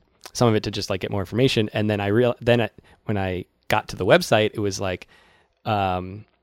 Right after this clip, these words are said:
I typed in the name, and then it gave me the translation or whatever it was, but it just said sweetened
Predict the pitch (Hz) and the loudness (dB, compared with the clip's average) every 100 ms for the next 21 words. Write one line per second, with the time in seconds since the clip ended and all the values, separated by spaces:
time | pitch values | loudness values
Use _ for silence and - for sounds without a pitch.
0 | _ _ _ - _ _ 117 117 127 127 | _ _ _ -20 _ _ -4 2 4 4
1 | 113 113 127 117 110 110 117 104 104 107 | 2 2 2 2 0 -2 -4 -4 -2 -2
2 | 98 - 98 107 113 - 101 98 95 104 | -2 -4 -4 2 2 2 -2 -2 -4 -6
3 | 95 - _ _ _ _ _ _ 120 107 | -6 -10 _ _ _ _ _ _ -2 0
4 | 98 95 92 95 - 113 113 - 104 - | 0 -2 -2 -4 -4 -2 -2 -2 -2 -4
5 | - - 127 120 104 | -4 2 0 2 -4